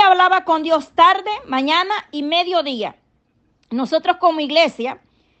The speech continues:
deberíamos de imitar, eh, ser imitadores de lo bueno,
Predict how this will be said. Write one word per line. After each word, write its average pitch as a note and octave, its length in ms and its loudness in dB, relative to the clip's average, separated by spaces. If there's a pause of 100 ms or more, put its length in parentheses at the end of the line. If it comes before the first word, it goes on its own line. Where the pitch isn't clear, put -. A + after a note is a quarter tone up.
(280)
deberíamos E4+ 600 0
de D4+ 120 6
imitar, C#4+ 680 0 (840)
eh, D4 300 4
ser F4+ 500 2
imitadores D#4 640 0
de C#4 80 -2
lo B3+ 160 -4
bueno, C4 520 -4